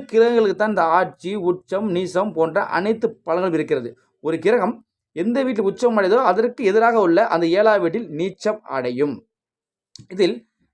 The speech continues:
நீசம் என்பது சுத்த பலம் இழந்த நிலை. நீச பங்கம் என்பது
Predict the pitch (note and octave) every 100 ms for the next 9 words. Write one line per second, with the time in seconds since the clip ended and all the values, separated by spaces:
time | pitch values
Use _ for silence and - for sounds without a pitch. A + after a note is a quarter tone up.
0 | - D#3+ B3+ D4+ - A#3 - _ _ E3+
1 | F3+ C#4+ - D3+ F3 G#3+ D3+ F3 E3+ E3+
2 | C#3 - - _ _ F#3 D#4+ E4+ F#3 F3+
3 | A#3 B3 F3 E3